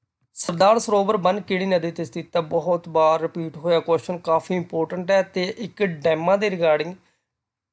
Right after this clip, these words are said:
ਪ੍ਰੋਪਰ ਵੀਡੀਓ ਜਿਸ ਵਿੱਚ all dam include ਹੋਣਗੇ, ਉਹ ਮੈਂ ਇੱਕ ਅੱਧੇ ਦਿਨ, ਕੱਲ੍ਹ ਤੱਕ ਤੁਹਾਨੂੰ ਮੈਂ ਪ੍ਰੋਵਾਈਡ ਕਰਵਾ ਦਿਆਂਗਾ, ਠੀਕ ਹੈ, ਜਿਸ ਵਿੱਚ ਸਾਰੇ ਆਪਣੇ ਭਾਰਤ ਦੇ ਜਿਹੜੇ ਵੀ ਇੰਪੋਰਟੈਂਟ ਡੈਮ ਨੇ ਉਸ ਵਿੱਚ ਇਨਕਲੂਡ ਹੋਣਗੇ। ਉਹ ਧਿਆਨ ਨਾਲ ਵੀਡੀਓ ਜ਼ਰੂਰ ਦੇਖ ਲਿਓ,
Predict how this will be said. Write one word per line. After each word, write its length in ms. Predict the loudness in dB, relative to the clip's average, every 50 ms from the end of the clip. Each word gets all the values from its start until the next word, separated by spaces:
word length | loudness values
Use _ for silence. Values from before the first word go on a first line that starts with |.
| _
ਪ੍ਰੋਪਰ 340 | -2 -2 0 2 2 2 4
ਵੀਡੀਓ 380 | 2 2 -2 -2 -2 -2 -2 -2
ਜਿਸ 200 | -2 -4 -6 -4
ਵਿੱਚ 180 | -6 -6 -8
all 440 | -10 -4 0 2 4 4 4 4 2
dam 280 | 2 2 2 2 2 0
include 380 | -2 -4 -4 -4 -4 -4 -4 -2
ਹੋਣਗੇ, 420 | -2 0 0 0 0 -2 -2 -2 -4
ਉਹ 300 | -4 -4 -2 -2 0 2
ਮੈਂ 260 | 2 2 2 0 -2 -8 _ _ _ -8
ਇੱਕ 420 | -8 -8 -8 _ -2 -2 0 0
ਅੱਧੇ 180 | 0 -2 -2 -2
ਦਿਨ, 280 | -2 -2 -2 -4 -6 -10 -14 _ _
ਕੱਲ੍ਹ 200 | 4 4 4 4
ਤੱਕ 180 | 2 -2 -2
ਤੁਹਾਨੂੰ 200 | -2 -2 0 2
ਮੈਂ 120 | 2 2 2
ਪ੍ਰੋਵਾਈਡ 360 | 0 0 0 0 0 0 -2
ਕਰਵਾ 320 | -2 -2 0 0 0 -2
ਦਿਆਂਗਾ, 240 | -4 -6 -12 -16 -16
ਠੀਕ 180 | -16 -8 -4 -4
ਹੈ, 80 | -2
ਜਿਸ 180 | -2 -4 -6 -8
ਵਿੱਚ 120 | -10 -10
ਸਾਰੇ 460 | -10 -4 0 2 4 4 4 2 0 -2 -6 -12 -20 -20 -20 _ _ -12
ਆਪਣੇ 300 | -4 0 2 2 4 2
ਭਾਰਤ 380 | 2 2 4 4 4 4 2 -4
ਦੇ 80 | -8 -4
ਜਿਹੜੇ 240 | -4 -2 -2 -2
ਵੀ 80 | -2 -4
ਇੰਪੋਰਟੈਂਟ 500 | -4 -4 -2 -2 0 0 0 0 0 2
ਡੈਮ 240 | 2 2 2 0 -2
ਨੇ 80 | -4
ਉਸ 160 | -6 -6 -8 -10
ਵਿੱਚ 180 | -10 -10 -12
ਇਨਕਲੂਡ 520 | -16 -12 -10 -10 -10 -6 -6 -6 -4 -2 -2
ਹੋਣਗੇ। 360 | -2 -2 -2 -2 -6 -8 -10
ਉਹ 280 | -6 -2 0 0 0
ਧਿਆਨ 300 | 0 0 2 2 2 2
ਨਾਲ 220 | 2 2 2 0 0
ਵੀਡੀਓ 280 | 0 -4 -6 -6 -8
ਜ਼ਰੂਰ 360 | -8 -8 -8 -6 -6 -6 -4 -4
ਦੇਖ 260 | -2 -2 -2 -2 -2
ਲਿਓ, 180 | -2 -2 -4